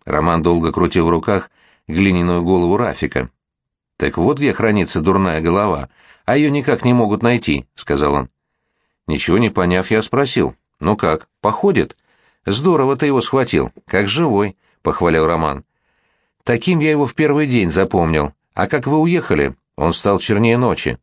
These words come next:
"Конечно, он ведь обдумывал темное дело". Несколько фигурок ребята попросили на память. "А где твои этюды?" — спросил Роман.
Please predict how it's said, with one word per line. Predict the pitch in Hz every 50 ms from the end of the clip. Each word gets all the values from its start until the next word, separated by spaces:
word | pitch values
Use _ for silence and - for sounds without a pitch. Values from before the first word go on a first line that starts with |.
| _ _ _ _ _ _
"Конечно, | - 73 71 71 73 78 82 82 - - 78 65 - _ _ _ _ _ _ _ _
он | - 78 98 113 113
ведь | 104 120 117 -
обдумывал | 110 101 92 87 117 113 107 107 107 110 104 98
темное | - 127 117 110 113 113 113 117 120
дело". | 104 123 147 147 135 90 67 62 - _ _ _ _ _ _ _ _ _ _ _ _ _ _ _ _ -
Несколько | 64 69 78 82 - - 90 82 - 78
фигурок | - - 90 82 90 98 87 76 73
ребята | 76 71 82 78 - 73
попросили | 69 73 - - 78 76 - 82 76
на | 76 80 90 90
память. | - 90 73 69 69 71 - - _ _ _ _ _ _ _ _ _ _ _ _ _ _ _ _ _ -
"А | 95 92 98
где | 104 117 196 214
твои | 202 185 202 202 196 185
этюды?" — | - - 104 87 76 80 73 71 - -
спросил | - - 90 90 82 - - 110
Роман. | 98 95 92 87 76 69 64 65